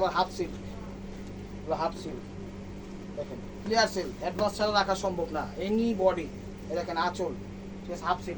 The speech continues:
এখানে একটু লাইট হয়ে গেছে, এখানে একটু লাইট হয়ে গেছে গা। তিনশো টাকা। এই যে দেখেন, অ্যাশ, ম্যাজেন্ডা, সবুজ কম্বাইন, অ্যাশ, সব-, ম্যাজেন্ডা, সবুজ কন্ট্রাস্ট, ফ্রেশ, এটা ফ্রেশ, এটাও তিনশো টাকা,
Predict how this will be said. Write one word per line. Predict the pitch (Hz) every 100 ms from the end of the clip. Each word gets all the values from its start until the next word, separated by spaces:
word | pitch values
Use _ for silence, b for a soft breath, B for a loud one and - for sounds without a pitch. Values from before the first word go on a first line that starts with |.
| -
এখানে | 185 190
একটু | 196
লাইট | 185 180
হয়ে | 202
গেছে, | 202 202
এখানে | 185 180
একটু | 180 175
লাইট | 170
হয়ে | 165 156
গেছে | - -
গা। | - - - 453 - - - -
তিনশো | - - 170
টাকা। | - - - - - - - - - - - - - - - - - - - - - - 165 - - -
এই | -
যে | 165 - - - - - - -
দেখেন, | 156 151 147 - - -
অ্যাশ, | 175 180 180 -
ম্যাজেন্ডা, | 165 170 180 180 180
সবুজ | - 180 175 - -
কম্বাইন, | 165 147 127 -
অ্যাশ, | 151 175 175 -
সব-, | 165 170 165
ম্যাজেন্ডা, | 170 175 175 180 180
সবুজ | 170 175 -
কন্ট্রাস্ট, | 175 160 135 - - - -
ফ্রেশ, | 208 185 185
এটা | 180 -
ফ্রেশ, | 175 - 165
এটাও | 190 190
তিনশো | 185 175
টাকা, | 147